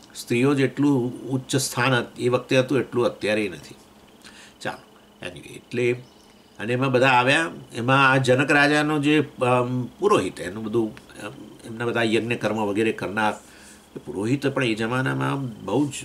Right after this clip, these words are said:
વિદ્વાન લોકો. આપણને એમ કે પુરોહિત એટલે શું? ના, ના, ના, એ વેદ ભણે, વેદનો, અ, અને ભાષ્ય ભણે, બધું ભણે, અને બધી વસ્તુનો સાર બધું એમને ખબર હોય, બહુ જ વિદ્વાન લોકો.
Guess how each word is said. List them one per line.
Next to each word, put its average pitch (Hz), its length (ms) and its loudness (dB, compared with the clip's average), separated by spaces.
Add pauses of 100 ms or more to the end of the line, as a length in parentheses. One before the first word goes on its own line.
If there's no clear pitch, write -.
વિદ્વાન 98 420 0
લોકો. - 200 -6
આપણને 123 340 -4
એમ 120 60 -2
કે 110 80 -6
પુરોહિત 107 400 -2
એટલે 107 200 -6
શું? - 260 -8 (520)
ના, 87 100 -8
ના, 135 120 -2
ના, 160 120 -2
એ 131 120 -2
વેદ 117 280 2
ભણે, 120 320 0
વેદનો, 127 580 0 (460)
અ, 104 40 -2
અને 107 420 -2
ભાષ્ય - 460 -4
ભણે, 127 300 0
બધું 127 300 4
ભણે, 127 340 0 (640)
અને 127 580 2
બધી 117 220 0
વસ્તુનો 135 520 -2 (200)
સાર - 560 0 (320)
બધું 135 160 -2
એમને 143 140 -4
ખબર 175 280 -2
હોય, - 140 -8 (460)
બહુ 247 160 -4
જ 190 40 -8 (440)
વિદ્વાન 123 380 -2
લોકો. - 260 -12